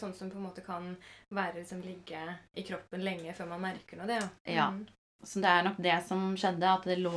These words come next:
Speaker 2: latent i kroppen min. Og på det tidspunktet jeg ble syk, så var jeg veldig godt trent.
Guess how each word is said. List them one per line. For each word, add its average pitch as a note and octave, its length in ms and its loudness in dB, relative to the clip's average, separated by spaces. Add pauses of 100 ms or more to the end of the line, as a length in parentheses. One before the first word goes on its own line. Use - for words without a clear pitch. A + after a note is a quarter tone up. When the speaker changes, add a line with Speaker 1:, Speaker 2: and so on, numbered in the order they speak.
Speaker 2:
latent E3+ 480 0
i F3+ 60 -2
kroppen E3 340 0
min. E4+ 260 8 (760)
Og G#3 80 0
på A3 40 4
det A3+ 160 8
tidspunktet F#3+ 520 2
jeg F3 80 8
ble G#3 100 6
syk, A3+ 480 4
så - 160 0
var F3 220 8
jeg F3+ 60 0 (100)
veldig F3 240 2
godt F#3 200 0
trent. A3 600 6